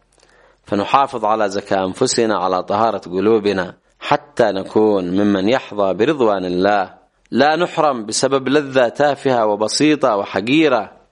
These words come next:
فنحرم بسببها الجنة ونعيم الجنة والخلود في جنة عدن،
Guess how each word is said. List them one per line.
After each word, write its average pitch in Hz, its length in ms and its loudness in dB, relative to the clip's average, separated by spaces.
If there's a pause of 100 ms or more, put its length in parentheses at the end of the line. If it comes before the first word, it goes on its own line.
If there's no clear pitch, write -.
فنحرم 113 560 0
بسببها 107 540 0
الجنة 92 600 -2 (220)
ونعيم 98 420 0
الجنة 92 580 -2 (920)
والخلود 127 640 0
في 107 160 -2
جنة 101 560 0 (220)
عدن، 101 340 -2